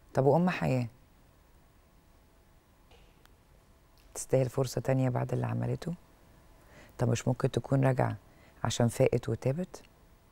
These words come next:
ولا راجعة عشان خلاص الدنيا اسودت في وشها، محتاجة تلم ولادها عشان يساعدوها، والزمن جه عليها والدنيا بدأت تديها ظهرها؟ طب أبو حياة هيعمل إيه؟ هيسمح بحاجة زي دي؟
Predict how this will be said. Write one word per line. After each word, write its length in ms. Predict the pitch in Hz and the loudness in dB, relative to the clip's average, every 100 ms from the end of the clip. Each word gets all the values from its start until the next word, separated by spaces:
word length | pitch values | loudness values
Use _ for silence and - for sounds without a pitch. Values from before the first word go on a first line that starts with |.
| _ - - - _ - - - - - - | _ -20 -20 -20 _ -20 -20 -20 -20 -20 0
ولا 220 | 120 113 | 4 6
راجعة 200 | 120 123 | 4 4
عشان 200 | 120 113 | 2 -2
خلاص 320 | 107 113 120 | 0 2 2
الدنيا 300 | 113 107 123 | 2 2 2
اسودت 380 | 117 - 117 110 | 2 2 2 2
في 100 | - | -2
وشها، 400 | 95 - 101 110 - - - - - - | -4 2 2 2 -2 -18 -20 -20 -20 -16
محتاجة 280 | - 135 127 | 0 2 2
تلم 320 | - 127 127 | 2 0 2
ولادها 460 | 120 120 117 113 120 | 4 4 2 -2 -2
عشان 220 | 113 123 | -2 -2
يساعدوها، 600 | 120 117 113 117 117 120 - | 2 2 2 2 2 -2 -2
والزمن 420 | 110 110 120 113 | 0 2 4 2
جه 120 | 113 | 2
عليها 520 | 113 107 113 107 104 107 - - - - - | 4 4 4 4 0 -2 -10 -20 -20 -20 -2
والدنيا 260 | 131 131 123 | 4 6 6
بدأت 300 | 127 104 - | 6 6 2
تديها 260 | 107 117 | 0 0
ظهرها؟ 360 | 113 104 104 101 - - - - - _ _ _ _ _ - | 2 -2 -2 -8 -14 -20 -20 -20 -20 _ _ _ _ _ 0
طب 140 | - - - | 0 4 6
أبو 240 | 180 185 | 8 6
حياة 520 | 160 135 123 113 98 92 _ _ _ _ _ _ _ _ | 2 0 2 2 0 -6 _ _ _ _ _ _ _ _
هيعمل 480 | - 117 131 139 117 | 2 4 4 4 0
إيه؟ 180 | 98 95 - - - | 0 -4 -8 -20 -4
هيسمح 360 | - 123 127 123 | 2 2 2 -2
بحاجة 320 | 127 120 127 | -2 -2 0
زي 220 | 123 113 | 2 2
دي؟ 180 | 107 127 | 2 -4